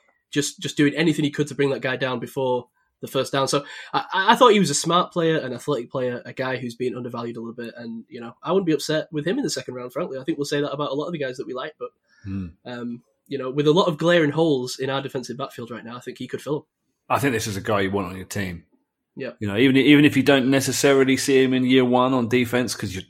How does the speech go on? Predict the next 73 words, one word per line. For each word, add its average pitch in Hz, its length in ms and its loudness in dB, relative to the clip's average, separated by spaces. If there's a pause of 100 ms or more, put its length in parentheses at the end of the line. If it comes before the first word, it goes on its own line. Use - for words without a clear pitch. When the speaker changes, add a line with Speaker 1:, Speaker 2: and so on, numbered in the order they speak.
Speaker 2:
you're 104 120 -8
sort 92 240 -4
of 95 60 -6
locking 110 400 2
down 107 280 0
exactly 101 340 -2
what 98 200 -2
his 98 100 -6
role 104 260 2
is, 120 220 -2
'cause 95 160 -14
it - 120 -4
is 147 200 8
gonna 107 220 0
be 101 260 -2
a 98 60 -6
slimmer 101 320 0
role 98 280 0
than 95 100 -6
he 95 100 -6
played 98 220 -6
in 90 80 -8
college, 95 360 -2 (520)
you're 131 100 6
still 135 260 4
gonna 113 160 0
see 113 180 2
him 104 100 4
on 98 100 0
special 117 360 -2
teams. 95 300 -4
It'd 104 80 -4
be 117 60 2
an 110 80 2
absolute 113 360 0
stalwart 110 720 2
at - 40 -20
first. 104 320 0 (760)
In 107 120 -4
there 107 320 2
and 101 120 0
then 101 220 -4
play 107 240 2
his 98 100 -2
way 104 140 0
onto 95 240 -6
D. 95 360 -4 (600)
You 98 80 -8
know, 98 100 -2
I 110 80 4
think, 160 120 6
Speaker 1:
Is - 60 4
this 135 60 8
Speaker 2:
I - 20 -2
think 156 140 2
Speaker 1:
the 139 60 6
guy 143 80 8
Speaker 2:
I'll 170 60 2
Speaker 1:
that, 160 200 0 (960)
I, 165 80 4
I 151 60 2
was 160 100 4
gonna 156 80 2
say, 156 140 4
is 143 80 0
this 160 100 0
the 165 60 -2
guy 160 160 4
that 151 80 2
takes - 220 -2
Trey 160 180 2
Norwood's 156 300 0
job? 147 240 -6